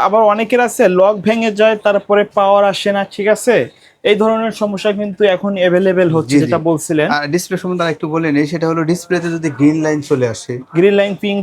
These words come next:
Speaker 1: লাইন, ইয়েলো
Speaker 2: হ্যাঁ,
Speaker 1: লাইন,
Speaker 2: বা
Speaker 1: এগুলো সমাধান হবে না?
Speaker 2: যদি কাঁপাকাঁপি করে বা ঘোলাটে হয়ে যায়, সেটা কিন্তু হবে না।
Speaker 1: তখন নতুন
Speaker 2: জি,
Speaker 1: চেঞ্জ
Speaker 2: জি,
Speaker 1: করতে
Speaker 2: তখন
Speaker 1: হবে।
Speaker 2: চেঞ্জ করতে হবে।
Speaker 1: আচ্ছা।
Speaker 2: এই।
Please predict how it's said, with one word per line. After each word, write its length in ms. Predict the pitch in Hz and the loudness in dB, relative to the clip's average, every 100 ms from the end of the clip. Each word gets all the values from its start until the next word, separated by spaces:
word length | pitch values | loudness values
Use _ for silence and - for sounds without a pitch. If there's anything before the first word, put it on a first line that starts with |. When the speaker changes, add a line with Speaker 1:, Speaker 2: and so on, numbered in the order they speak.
| 196 | 0
Speaker 1:
লাইন, 160 | 196 190 | 0 0
ইয়েলো 160 | 180 151 | 2 2
Speaker 2:
হ্যাঁ, 140 | 139 | 0
Speaker 1:
লাইন, 160 | - 143 135 | -2 -2 0
Speaker 2:
বা 80 | |
Speaker 1:
এগুলো 160 | 131 185 | 0 0
সমাধান 280 | 196 190 180 | -2 -2 -2
হবে 160 | 175 139 | -2 0
না? 40 | 147 | 0
Speaker 2:
যদি 200 | 143 143 143 127 | 4 4 2 -2
কাঁপাকাঁপি 440 | 156 151 151 143 135 | -6 -4 -4 -4 -4
করে 200 | 127 120 123 _ _ _ | -4 -4 -10 _ _ _
বা 60 | 143 | -8
ঘোলাটে 380 | 120 127 151 156 143 | -4 0 0 2 0
হয়ে 100 | 135 | 2
যায়, 180 | 147 - - | 0 -2 -12
সেটা 240 | - 143 | -6 -4
কিন্তু 180 | 123 113 | -4 -6
হবে 200 | 113 104 107 | -8 -8 -10
না। 40 | - _ - | -16 _ -6
Speaker 1:
তখন 200 | 220 285 277 240 | -2 0 2 0
নতুন 160 | 233 | 0
Speaker 2:
জি, 120 | 202 135 | -4 0
Speaker 1:
চেঞ্জ 180 | 196 | 0
Speaker 2:
জি, 60 | 117 | 2
Speaker 1:
করতে 160 | 170 135 | -2 -4
Speaker 2:
তখন 100 | 127 | -4
Speaker 1:
হবে। 100 | 123 | -4
Speaker 2:
চেঞ্জ 180 | 135 107 | -4 -6
করতে 180 | 135 - 233 | -12 -14 -20
হবে। 140 | - | -10
Speaker 1:
আচ্ছা। 260 | 151 - 127 120 | -8 -8 -10 -12
Speaker 2:
এই। 100 | 113 | -16